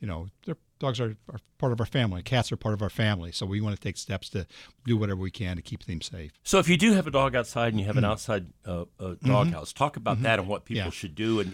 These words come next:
Speaker 2: if you're gonna do that, here's what you
Speaker 1: Yeah.
Speaker 2: should do.
Speaker 1: Yeah. So, so you need to, to have a good place for the pet to get out of the, out of the elements. And so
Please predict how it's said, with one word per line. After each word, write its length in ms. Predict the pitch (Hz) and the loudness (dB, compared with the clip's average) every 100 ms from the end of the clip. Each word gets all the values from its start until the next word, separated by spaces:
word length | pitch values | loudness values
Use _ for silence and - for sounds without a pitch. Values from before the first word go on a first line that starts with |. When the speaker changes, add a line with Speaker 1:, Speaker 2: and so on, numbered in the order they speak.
| 92 | -6
Speaker 2:
if 280 | 101 95 | -6 -6
you're 100 | - | 0
gonna 220 | 92 196 175 | 2 4 6
do 180 | 240 | 6
that, 280 | 147 95 101 | 6 4 2
here's 240 | 120 131 - | 0 0 -2
what 180 | 107 | -6
you 80 | - | -2
Speaker 1:
Yeah. 120 | 131 92 | -2 -2
Speaker 2:
should 80 | |
do. 200 | 85 82 - _ | -4 -6 -8 _
Speaker 1:
Yeah. 140 | - 101 | -8 -6
So, 180 | - 165 | -6 -6
so 160 | - | -2
you 120 | 185 | 2
need 120 | 185 190 | 4 4
to, 160 | 120 | 2
to 180 | 127 139 | -2 -4
have 140 | 113 | -4
a 60 | 107 | -2
good 180 | 117 110 | -4 -4
place 260 | 117 107 | -2 -4
for 120 | - 104 | -2 -6
the 100 | 92 | -4
pet 220 | 101 92 | -4 -4
to 80 | 85 | -6
get 160 | 92 | -4
out 160 | 92 92 | -4 -4
of 80 | 87 | -6
the, 100 | - | -6
out 180 | 101 90 | -4 -4
of 60 | |
the 120 | 90 | -4
elements. 400 | 92 87 90 - - | -4 -6 -8 -10 -10
And 140 | 87 | -8
so 280 | - 92 | -6 -6